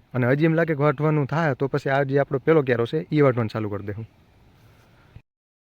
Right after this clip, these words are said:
અને વાઢવામાં થોડુંક વધારે ધ્યાન રાખવું પડશે કેમ કે તૈન જેમાં દાંતરડું લાગી ગયું એટલે થોડુંક સટકવાની બીક રહીએ છે. એટલે થોડુંક ધ્યાન રાખીને વાઢ્યું કેમ કે દાંતરડા હોય નવા અને વાઢવામાં જો ધ્યાન ના રાખે એટલે મારે કેમાં દાંતરડું છટકું એ રીતનું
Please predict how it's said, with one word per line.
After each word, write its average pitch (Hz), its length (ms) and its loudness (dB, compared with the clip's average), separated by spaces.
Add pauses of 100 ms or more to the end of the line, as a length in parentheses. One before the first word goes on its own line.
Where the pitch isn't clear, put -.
(160)
અને 135 100 -8
વાઢવામાં 160 360 -2
થોડુંક 170 180 -6
વધારે 160 200 -2
ધ્યાન 151 200 -4
રાખવું 147 220 -6
પડશે 113 220 -8
કેમ 147 160 -8
કે 147 100 -8
તૈન 147 200 -6
જેમાં 147 240 -6
દાંતરડું 143 320 -4
લાગી 151 200 -6
ગયું 135 180 -4
એટલે 131 140 -4
થોડુંક 131 200 -10
સટકવાની 143 380 -6
બીક 131 220 -8
રહીએ 110 160 -6
છે. 143 120 -12
એટલે - 680 -14
થોડુંક 147 240 -6
ધ્યાન 156 160 -2
રાખીને 143 240 -4
વાઢ્યું 131 360 -6 (440)
કેમ 156 120 -4
કે 143 80 -2
દાંતરડા 147 420 0 (240)
હોય 147 160 2
નવા 139 240 0
અને 120 240 -6
વાઢવામાં 131 400 -2
જો 139 100 -4
ધ્યાન 139 200 -2
ના 147 120 0
રાખે 147 180 -2
એટલે 135 140 -4
મારે 131 200 -2
કેમાં 151 220 -6
દાંતરડું 135 300 -6
છટકું 127 300 -8
એ 131 60 -6
રીતનું 131 420 -6